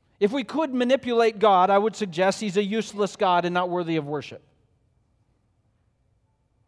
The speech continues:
God is a God of grace, and he wanted us first. And so because of that, the entire relationship rests upon him. And a result of that is he defines all the terms as, as to what's good about our relationship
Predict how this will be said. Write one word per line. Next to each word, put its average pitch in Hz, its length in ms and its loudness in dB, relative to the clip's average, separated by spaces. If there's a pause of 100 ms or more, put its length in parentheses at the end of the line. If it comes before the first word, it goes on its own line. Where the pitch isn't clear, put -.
(120)
God 185 160 2
is 214 140 -2
a 208 80 2
God 196 220 2
of 175 100 -4
grace, 214 340 4
and 208 100 -2
he 214 120 -2
wanted 220 300 0
us 208 160 4
first. 254 400 0 (280)
And 196 100 -4
so 233 120 2
because 240 380 -2
of 240 120 -2
that, 208 260 2
the 226 100 -4
entire 247 360 0
relationship 214 720 2
rests 196 300 0
upon 185 280 -2
him. 220 360 2 (300)
And 196 100 -2
a 208 40 4
result 247 380 4
of 220 120 0
that 196 300 2
is 202 180 -2
he 254 120 -4
defines 214 400 -2
all 233 220 2
the 277 100 -6
terms 208 440 -4
as, 170 200 -4 (260)
as 202 140 -4
to 220 80 -4
what's 214 220 -2
good 190 500 -2
about 170 480 -2
our 175 140 0
relationship 165 840 -6